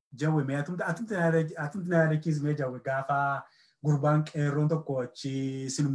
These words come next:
isin bira gaaffii isin gaafate, gaaffii si gaafate, atillee gurbaa kana nan yaadadha, suuraan saalaa kana. Gaaffii inni si gaafatte gurbicha illee ergasii dhaaktikii tokko tokkoon waa gootanii, wa-,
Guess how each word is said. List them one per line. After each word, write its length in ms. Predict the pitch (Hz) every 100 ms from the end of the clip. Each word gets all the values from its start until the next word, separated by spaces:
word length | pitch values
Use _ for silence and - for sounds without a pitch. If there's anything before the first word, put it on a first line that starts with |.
| 147
isin 240 | 160 - 120
bira 200 | 139 143
gaaffii 720 | 131 123 123 123 - 143 143 143
isin 280 | 139 151
gaafate, 640 | 131 120 117 120 156 226 269 _ _ _ -
gaaffii 320 | 139 135 160
si 120 | 156
gaafate, 440 | 156 143 135 131 160
atillee 720 | 156 139 135 143 147 151 147 - _ _
gurbaa 280 | 170 175 262
kana 200 | 262 247
nan 160 | 220 269
yaadadha, 300 | 277 254 175
suuraan 340 | - 151 165
saalaa 280 | 165 165 151
kana. 200 | - 120 - _ _ _ _ _ _ _ _ _ _ _ _ - - _ _
Gaaffii 340 | 160 160 160 220
inni 120 | 226
si 120 | -
gaafatte 480 | 190 196 202 - 156 139 135
gurbicha 420 | 127 131 151 156 165
illee 140 | 160
ergasii 400 | 156 156 156 143 131 120 - _ _ -
dhaaktikii 380 | 143 131 - 151
tokko 220 | 151 143
tokkoon 320 | 139 135 135
waa 220 | 127 120 120 _ _ 147
gootanii, 580 | 131 127 147 131 147 196
wa-, 220 | 143